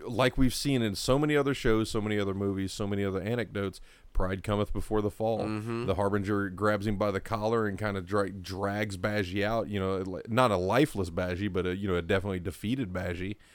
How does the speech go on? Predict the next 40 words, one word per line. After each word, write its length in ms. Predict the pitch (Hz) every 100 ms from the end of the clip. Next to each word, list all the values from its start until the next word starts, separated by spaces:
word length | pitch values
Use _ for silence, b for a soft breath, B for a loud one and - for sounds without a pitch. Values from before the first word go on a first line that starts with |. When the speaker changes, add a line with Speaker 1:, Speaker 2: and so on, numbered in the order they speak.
| b b b
Speaker 1:
across 420 | 101 113 101 101
the 140 | 107
floor. 480 | - 110 123 107 107 b b -
And 140 | 92
Sonny's 360 | - 113 113 101
obviously 460 | 107 104 98 107
concerned. 600 | 95 95 82 117 120 120 - b b b
Speaker 2:
He's 140 | 185
Speaker 1:
Well, 80 | 226
Speaker 2:
even 120 | 214
got 100 | 180
a 60 | 147
knife. 300 | 139 214 160
He's 200 | 180 214
ready 180 | 180 151
Speaker 1:
yeah. 120 | 123
Speaker 2:
to, 40 |
like, 100 | 127 120
step 300 | - 160 160
in 140 | 160
and, 100 | 143
like, 80 | 120
Speaker 1:
Exactly, 580 | 107 101 120 120 110 98
yeah. 280 | 110 107 90 - -
Speaker 2:
And, 160 | 147
and 240 | 156 160 156
the 60 |
ba-, 200 | 147 143
the 120 | 147 143
weird 240 | 160 214
thing 140 | 180 160
is, 120 | 147
like, 200 | 143 107 107 b b b b
um, 480 | 127 131 117 107 95 -
Cressida 420 | 185 226 214 156
was 120 | 135
holding 320 | 170 170 160 156
on 180 | 156 139
to 80 |
Henry 460 | 123 185 254 131 98